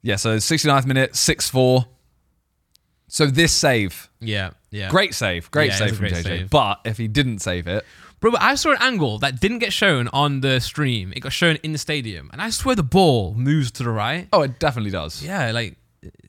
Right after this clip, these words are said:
Speaker 2: it's
Speaker 1: He's hit it well.
Speaker 2: He's hit it really well, man. Yeah, like, it's, and it's Chris M D as well. Power on it.
Speaker 1: Yeah.
Speaker 2: You know, decent positioning, really. And J J just jumps for it, gets it.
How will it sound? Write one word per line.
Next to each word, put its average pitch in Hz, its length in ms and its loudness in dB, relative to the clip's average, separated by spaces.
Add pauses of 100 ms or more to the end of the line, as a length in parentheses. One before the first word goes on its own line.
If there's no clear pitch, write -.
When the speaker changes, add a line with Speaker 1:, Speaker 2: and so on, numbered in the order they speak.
Speaker 2:
it's - 200 -18 (280)
Speaker 1:
He's 143 160 0
hit 165 200 4
it 107 100 -4
well. 107 300 -4 (160)
Speaker 2:
He's 113 100 -12
hit 190 100 -4
it 135 40 -6
really 143 220 -2
well, 95 180 -4
man. 90 180 -8
Yeah, 117 320 -4
like, 120 220 -8
it's, 131 100 -8
and 160 180 0
it's 170 120 -2
Chris 214 180 -2
M 160 80 2
D 175 100 4
as 139 80 2
well. 139 140 2
Power 165 380 2
on 160 120 0
it. 156 220 -2 (340)
Speaker 1:
Yeah. 90 220 -6
Speaker 2:
You 131 60 -4
know, 117 180 -2 (300)
decent 139 480 0
positioning, 131 400 -4
really. 104 280 -4
And 104 80 -6
J 117 140 0
J 107 80 -2
just 101 220 -6 (160)
jumps 123 260 -8
for 95 160 -12
it, 73 120 -12
gets 117 240 -10
it. 71 180 -12